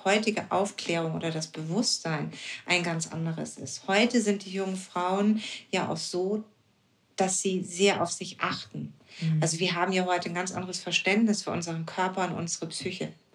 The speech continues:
Speaker 2: Mhm.
Speaker 1: Wir, wir ernähren uns viel gesünder, wir machen viel mehr Sport, wir sch-, achten auf unsere Work-Life-Balance, auf unseren Ausgleich. Und all das sind Faktoren, die wahnsinnig wichtig sind bei der Endometriose. Warum das so ist, weiß keiner.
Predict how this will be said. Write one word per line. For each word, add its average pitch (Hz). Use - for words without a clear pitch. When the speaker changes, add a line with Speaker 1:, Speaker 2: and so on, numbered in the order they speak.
Speaker 2:
Mhm. 151
Speaker 1:
Wir, 175
wir 180
ernähren 180
uns 202
viel 196
gesünder, 165
wir 165
machen 165
viel 185
mehr 180
Sport, 170
wir 170
sch-, -
achten 185
auf 170
unsere 175
Work-Life-Balance, 165
auf 170
unseren 180
Ausgleich. 160
Und 170
all 226
das 214
sind 208
Faktoren, 185
die 165
wahnsinnig 185
wichtig 214
sind 143
bei 165
der 156
Endometriose. 151
Warum 196
das 277
so -
ist, -
weiß 151
keiner. 156